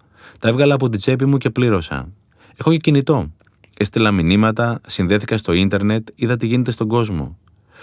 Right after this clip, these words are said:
Το Facebook μου θύμισε τα γενέθλια ενός καλού φίλου.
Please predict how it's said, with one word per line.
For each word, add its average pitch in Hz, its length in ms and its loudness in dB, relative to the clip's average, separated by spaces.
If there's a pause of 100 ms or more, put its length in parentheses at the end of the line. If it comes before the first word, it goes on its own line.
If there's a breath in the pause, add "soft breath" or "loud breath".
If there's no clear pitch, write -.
(240 loud breath)
Το - 200 0
Facebook 135 480 0
μου 113 140 0
θύμισε 135 380 2
τα 127 80 -2
γενέθλια 123 460 0
ενός 123 180 0
καλού 113 300 0
φίλου. 87 460 -2